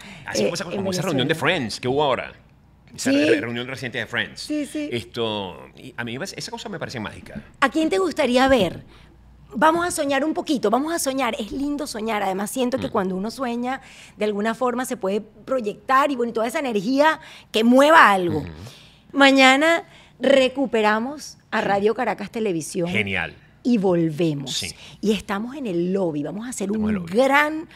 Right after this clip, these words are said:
Speaker 2: programa de televisión en
Speaker 1: Ujú.
Speaker 2: Venezuela.
Speaker 1: Está Eladio Lares tendiéndome la, la alfombra roja así
Speaker 2: Ajá.
Speaker 1: y recibiéndome con un cóctel de piña,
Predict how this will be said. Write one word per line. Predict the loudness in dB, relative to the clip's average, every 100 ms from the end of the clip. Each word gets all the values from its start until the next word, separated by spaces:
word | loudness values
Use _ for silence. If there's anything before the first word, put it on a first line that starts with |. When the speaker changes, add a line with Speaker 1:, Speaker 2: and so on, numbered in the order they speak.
| -20 -16
Speaker 2:
programa | 0 2 2 2 0 0 0
de | 0
televisión | 0 -2 0 0 4 6 4
en | 0
Speaker 1:
Ujú. |
Speaker 2:
Venezuela. | -2 -4 -6 -6 -6 -8 -8
Speaker 1:
Está | 0 2
Eladio | 6 4 6
Lares | 6 6 4 -2 -8 -12 _
tendiéndome | -2 0 0 -2 -2 -2 0
la, | -2 -2 -10
la | -4 -2 -2
alfombra | -6 -8 -4 -4
roja | -2 -4 -4
así | -4 -6 -4
Speaker 2:
Ajá. | -4 2 2
Speaker 1:
y |
recibiéndome | 2 0 0 0 0 -2
con | -4
un | -4
cóctel | -6 -2 0 0
de | -2
piña, | -2 -4 -4 -6